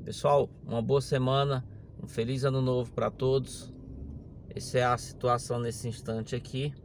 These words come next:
Isolamento ainda, esplanada totalmente bloqueada ainda, né?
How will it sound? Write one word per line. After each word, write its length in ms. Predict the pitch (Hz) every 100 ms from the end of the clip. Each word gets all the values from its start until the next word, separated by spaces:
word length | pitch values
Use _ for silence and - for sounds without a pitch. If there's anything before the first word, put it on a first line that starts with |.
| - - - - - -
Isolamento 760 | 98 107 113 113 117 120 117 117
ainda, 420 | 120 147 131 117 -
esplanada 600 | - 104 110 113 113 113
totalmente 600 | 117 113 117 117 113 104
bloqueada 680 | 117 127 - 113 110 107
ainda, 360 | 117 120 143 135
né? 180 | 127